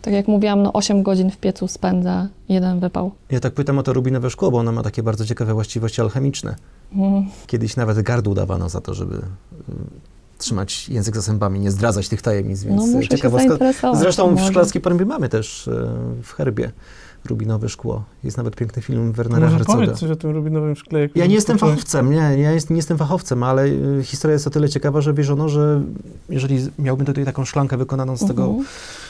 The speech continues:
Speaker 2: e, rubinu złota, bo to jest barwnik, gdzie stosuje się złoto, no to jeżeli bym wypił taką wodę, mogłaby być wodą życia. Eliksir vitae, który może
Speaker 3: Czyli
Speaker 2: przedłużyć
Speaker 3: byś
Speaker 2: życie.
Speaker 3: do końca życia żył?
Speaker 2: Tak, do końca
Speaker 3: A
Speaker 2: życia
Speaker 3: jeden
Speaker 2: bym żył.
Speaker 3: <laughs>
Speaker 2: I o jeden
Speaker 1: Do końca
Speaker 2: dzień
Speaker 1: życia.
Speaker 2: dłużej, tak.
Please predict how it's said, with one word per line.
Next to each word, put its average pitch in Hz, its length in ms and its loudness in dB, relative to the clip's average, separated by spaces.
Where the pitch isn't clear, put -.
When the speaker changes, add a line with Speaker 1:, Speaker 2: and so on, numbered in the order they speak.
Speaker 2:
e, 113 140 2
rubinu 127 300 2
złota, 127 260 2
bo 117 80 2
to 127 80 0
jest 117 120 2
barwnik, 123 500 0
gdzie 113 220 -2
stosuje 120 320 -4
się 123 140 -4
złoto, 113 360 -2
no 131 160 0
to 135 100 -4
jeżeli 120 240 -2
bym 117 120 -4
wypił 127 220 -6
taką 127 220 -4
wodę, 110 260 0
mogłaby 131 340 0
być - 540 -10
wodą 123 500 0
życia. 117 460 -4
Eliksir 127 400 0
vitae, 120 360 2
który 110 180 -10
może 117 200 -6
Speaker 3:
Czyli - 20 -10
Speaker 2:
przedłużyć 156 360 0
Speaker 3:
byś 160 100 2
Speaker 2:
życie. 160 280 0
Speaker 3:
do - 240 -8
końca 156 260 -4
życia 147 260 -6
żył? 175 200 -8
Speaker 2:
Tak, - 200 2
do 160 120 4
końca 185 180 6
Speaker 3:
A 202 40 6
Speaker 2:
życia 202 180 6
Speaker 3:
jeden - 20 6
Speaker 2:
bym - 120 6
żył. 190 140 4
Speaker 3:
<laughs> - 220 2
Speaker 2:
I 190 40 4
o 196 40 6
jeden 196 40 4
Speaker 1:
Do 185 60 2
końca 226 180 4
Speaker 2:
dzień - 20 2
Speaker 1:
życia. 220 140 8
Speaker 2:
dłużej, 135 220 2
tak. - 260 2